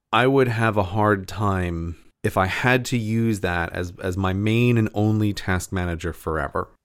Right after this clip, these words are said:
that the limitations I would find really frustrating. But I, I, there's two things here. I, I find, I always find it an interesting thought experiment about if you had to make a recommendation and you didn't know anything about the person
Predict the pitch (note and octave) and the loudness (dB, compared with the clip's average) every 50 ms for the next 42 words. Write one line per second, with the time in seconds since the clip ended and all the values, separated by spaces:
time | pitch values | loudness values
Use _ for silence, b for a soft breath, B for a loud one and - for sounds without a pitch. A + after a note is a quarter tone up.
0 | _ _ _ _ _ _ _ - F#2+ - F2+ F2 F2+ G2+ G2+ G2+ G2 - G2 F#2 | _ _ _ _ _ _ _ -4 -2 0 0 0 0 2 0 0 0 -2 -2 -4
1 | - - E2+ E2+ E2 D#2+ E2+ - - D#2+ D#2 D#2 F2 G1+ G1+ - - E2 D#2+ - | -4 -4 -6 -4 -4 -6 -6 -6 -6 -6 -6 -6 -6 -8 -8 -8 -8 -8 -8 -8
2 | - G1+ G1+ G1+ G#2 G#2+ - B B B B B B B B _ A#2 A#2+ B2 B2 | -8 -8 -8 -8 -8 -12 -16 B B B B B B B B _ 2 4 4 4
3 | - B B B B - C#3 C#3+ D3+ C#3 B2 - E3+ E3 D3+ D#3 C3+ - A2+ G2+ | 2 B B B B -6 -4 2 4 4 4 6 4 4 4 4 2 4 4 2
4 | - - _ - A#2+ C3 C#3+ - - A2+ B2+ D3+ D#3+ - - - F#3+ F3+ F3 E3+ | 2 0 _ 2 2 2 2 2 2 2 4 4 2 0 0 2 4 4 4 4
5 | D#3+ C#3 A#2+ - - A#2 A#2+ C#3 E3+ F3+ - - E3+ D#3+ C3+ B2+ A#2+ A#2 - B2+ | 2 0 -2 0 4 4 6 6 6 6 4 4 4 4 4 4 2 0 0 0
6 | C3 B2+ - C3+ A#2 - - A2+ A2 A2 G#2+ G#2 G#2 G2+ - - _ _ _ _ | 0 0 0 -2 -2 0 0 0 0 0 -2 -2 -2 -4 -6 -10 _ _ _ _
7 | _ _ _ _ _ - - - - - G2+ G#2 G#2 - A2+ - - - A2+ A2 | _ _ _ _ _ -10 -10 -4 0 2 2 2 2 0 -4 -8 0 2 4 4
8 | G#2 G#2 G#2 G2+ G2 F#2+ - - F2 E2+ E2+ F2 E2+ E2+ - - - - - F#2 | 4 2 0 -2 -2 -4 -6 -10 -10 -6 -4 -2 -2 -2 -4 -6 -10 -8 -4 -2
9 | - A#2 A2+ A2+ - A2+ G#2+ G#2 - - G2 F#2+ F2+ - F#2 F#2 F2+ F2 F2 E2+ | 0 0 0 0 0 0 0 0 0 0 0 0 0 0 -2 -4 -4 -2 -2 -2
10 | E2+ - - F#2+ F2+ F#2 F2+ - _ F#2 F2 E2+ E2 E2+ F2+ E2 D#2 - F2+ E2+ | -2 -2 -4 -4 -6 -6 -8 -10 _ -8 -6 -6 -4 -4 -6 -6 -6 -8 -6 -6
11 | E2 D#2+ D#2+ E2+ E2 - F2 E2 E2 D#2+ D#2+ D#2 D#2+ - E2+ - - G2 G2 - | -6 -6 -6 -8 -6 -6 -8 -8 -6 -6 -6 -8 -6 -6 -6 -4 -4 -4 -2 -2
12 | C3+ C3+ C#3 | -4 -6 -6